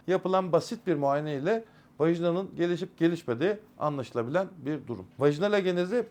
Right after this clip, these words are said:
birçok rahatsızlıkla karışabilen bir hastalık. Örneğin doğuştan kızlık zarının kapalı olması, imperfore himen dediğimiz durumla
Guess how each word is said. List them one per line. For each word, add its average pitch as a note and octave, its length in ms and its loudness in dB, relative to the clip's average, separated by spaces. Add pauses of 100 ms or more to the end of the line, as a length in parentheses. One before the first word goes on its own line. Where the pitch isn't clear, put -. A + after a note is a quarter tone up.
birçok F#3 420 0
rahatsızlıkla D#3+ 800 2
karışabilen D3+ 640 2
bir A2+ 100 -2
hastalık. G2+ 420 -10 (120)
Örneğin E3+ 460 2 (120)
doğuştan F#3 600 6
kızlık D#3 340 0
zarının F3 300 2
kapalı D#3+ 340 4
olması, B2 400 0 (100)
imperfore D#3+ 640 2
himen D3 320 -2
dediğimiz B2+ 380 -6
durumla D#3 360 -4